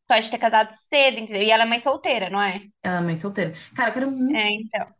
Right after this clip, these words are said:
Speaker 2: saber ela. Muito, entendeu? Tipo, muito. Tipo assim, cara,
Speaker 1: A
Speaker 2: quanto
Speaker 1: Maybell do filme não é mãe solteira.
Speaker 2: Hum.
Speaker 1: Porque não é a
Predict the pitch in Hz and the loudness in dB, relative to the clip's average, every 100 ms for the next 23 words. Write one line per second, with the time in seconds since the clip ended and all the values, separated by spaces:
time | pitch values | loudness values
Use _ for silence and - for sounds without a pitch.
0 | - 190 156 143 135 139 _ _ - 233 | -4 -2 -2 -4 -8 -14 _ _ -4 0
1 | 254 269 277 285 277 _ 208 170 160 180 | 2 2 0 0 -6 _ -4 -2 -4 -4
2 | 175 202 269 349 330 277 302 320 - - | -6 -6 -6 -2 0 0 0 -4 -6 -8
3 | 170 170 _ _ _ - 320 320 339 339 | -8 -10 _ _ _ -8 -4 -4 -2 0
4 | 269 262 269 254 262 254 247 - 285 302 | 2 2 2 4 4 4 -2 -12 -8 -4
5 | 370 370 269 196 - 226 269 320 277 247 | -2 -4 -8 -10 -10 -4 0 2 0 -4
6 | 247 226 226 202 175 185 208 _ _ _ | -6 -10 -8 -8 -4 -6 -6 _ _ _
7 | _ _ 160 160 185 214 226 226 226 - | _ _ -6 -4 -4 -6 -8 -8 -8 -12
8 | _ _ _ _ - 311 330 320 | _ _ _ _ -2 2 4 4